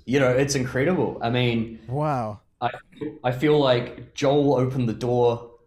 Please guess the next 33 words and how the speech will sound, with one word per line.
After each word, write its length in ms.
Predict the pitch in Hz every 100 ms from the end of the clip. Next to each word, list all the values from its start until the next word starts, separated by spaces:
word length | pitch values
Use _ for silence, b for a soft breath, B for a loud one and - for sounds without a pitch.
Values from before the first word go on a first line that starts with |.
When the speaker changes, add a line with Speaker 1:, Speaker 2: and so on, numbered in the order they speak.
| -
Speaker 1:
a 100 | 120
lot 560 | 123 127 117 - - -
internationally 720 | 131 123 123 123 - 131 117
with 200 | 107 107
Lorde, 500 | 107 113 120 107 95 -
you 120 | 110
know, 280 | 104 101 113
that 160 | 120 117
Speaker 2:
That 120 | 180
Speaker 1:
was 80 | 110
Speaker 2:
must 120 | 104
have 80 | 107
Speaker 1:
amazing. 160 | 208 214
Speaker 2:
been 80 | 123
crazy 400 | 151 156 147 135
being 280 | 131 139 135
there, 100 | 110
yeah, 280 | 117 151 123
'cause 180 | 156 139
I 120 | 190
was 180 | 220 -
here, 240 | 208 247
so 180 | - 156
it 60 | 135
was 140 | 151
like, 160 | 170 151
I 160 | 156
got 180 | 170 190
it 100 | 190
as 280 | 139 139 131
more 240 | 147 147
of 120 | 139 127
a, 240 | 120